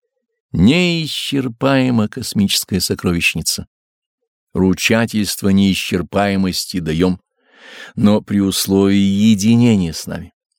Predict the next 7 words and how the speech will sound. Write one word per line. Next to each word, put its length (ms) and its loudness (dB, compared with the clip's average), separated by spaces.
Оно 180 0
необходимо 920 2
хотя 280 -8
бы 80 -6
для 140 -4
того, 180 2
чтобы 320 -2